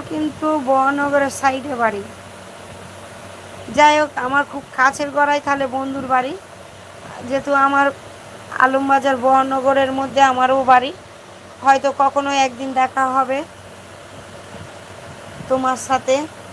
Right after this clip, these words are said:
খুব মজা হবে। তো তোমাদের আলমবাজারে তো বিশাল বড় বাজার, আমাদেরও বহনগরে বিশাল বড় বাজার। তুমি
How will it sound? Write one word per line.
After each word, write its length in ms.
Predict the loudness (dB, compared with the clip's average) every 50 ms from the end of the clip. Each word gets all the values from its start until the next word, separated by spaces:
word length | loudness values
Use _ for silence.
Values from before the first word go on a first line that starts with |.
| -18 -18 -18 -18 -18 -16 -16 -16 -16 -16 -18 -18 -16 -16 -16 -14 -4 -2
খুব 120 | 0 0 2 4
মজা 280 | 4 4 4 6 6 6 6 6
হবে। 200 | 4 2 0 -4 -4 -8 -14 -20 -20 -20 -20 -20 -20 -20 -20 -20 -20 -20 -20 -20 -20 -20 -20 -20 -18 -18 -18 -18 -18 -18 -20 -20 -20 -20 -20 -10 2
তো 80 | 2 2 2 2
তোমাদের 340 | -2 0 0 4 6 8 8 6 6
আলমবাজারে 540 | 2 -2 -4 -2 -2 -2 0 0 0 0 0 -2
তো 60 | -4 -6 -6
বিশাল 240 | -8 -2 0 0 0 0 0
বড় 140 | 0 0 0 2 2
বাজার, 320 | 2 2 2 0 -2 -4 -4 -6 -12 -20 -20 -20 -20 -20 -20 -20 -20 -20 -20 -20 -20 -20 -18 -18 -18 -18 -20 -20 -18 -6 0 0 2
আমাদেরও 400 | 2 2 2 4 4 6 6 4 4 4
বহনগরে 600 | 2 4 4 2 2 0 0 -2 0 0 0 -2 -2 -4
বিশাল 260 | -8 -4 -2 0 0 0 0 0
বড় 140 | 0 0 -2 -4
বাজার। 280 | -6 -6 -6 -10 -12 -12 -14 -18 -18 -18 -18 -18 -18 -18 -18 -18 -16 -16 -14 -14 -14 -14 -14 -16 -16 -16 -16 -16 -18 -18 -18 -18 -18 -18 -18 -18 -18 -18 -18 -18 -18 -18 -18 -14 -12 -12 -12 -12 -14 -16 -16 -12 -8
তুমি 220 | -6 -4 -2 -2